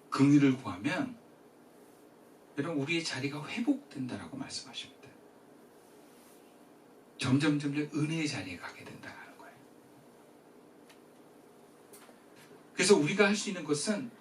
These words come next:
나를 계속 들여다보는 거예요. 그래서 그 발견된 욕심과 이기심을 인정하는 거죠. 이걸 다른 표현으로 회개라고 합니다.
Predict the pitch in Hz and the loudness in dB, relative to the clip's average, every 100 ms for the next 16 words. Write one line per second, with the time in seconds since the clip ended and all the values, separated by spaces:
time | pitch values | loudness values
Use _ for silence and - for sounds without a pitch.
0 | - 143 151 - 233 - - 302 - - | -2 -2 0 -2 -2 -2 -4 -4 -4 -4
1 | - - - - - - - - - - | -8 -12 -14 -18 -20 -20 -20 -20 -20 -20
2 | - - - - - - - - - - | -20 -20 -20 -20 -20 -20 -20 -20 -20 -4
3 | 135 147 - - 123 131 147 147 143 147 | 2 2 2 -2 4 6 6 6 4 4
4 | 151 151 151 156 - - - - - 117 | 2 2 -6 -12 -20 -20 -20 -20 -8 -4
5 | 117 - - 151 151 147 147 151 - - | 0 0 0 0 0 0 -2 -4 -12 -20
6 | - - - - - 107 113 143 - 151 | -20 -20 -20 -20 -14 -10 0 0 2 -4
7 | 151 156 160 - - - - - - - | -4 -6 -14 -20 -20 -20 -20 -20 -20 -20
8 | - 127 123 127 120 120 - - - - | -6 -2 2 0 -2 -8 -12 -18 -18 -20
9 | - - - - - - - - - - | -20 -20 -20 -20 -20 -20 -20 -20 -20 -20
10 | - - - - - - - - - - | -20 -20 -20 -20 -20 -20 -20 -20 -20 -20
11 | - - - - - 117 117 - 117 135 | -20 -20 -20 -20 -6 -2 -2 0 0 0
12 | 143 127 113 131 147 - - - 190 185 | 0 -4 -4 -6 -8 -18 -18 -8 -6 -6
13 | 131 101 - - - | -8 -12 -18 -20 -20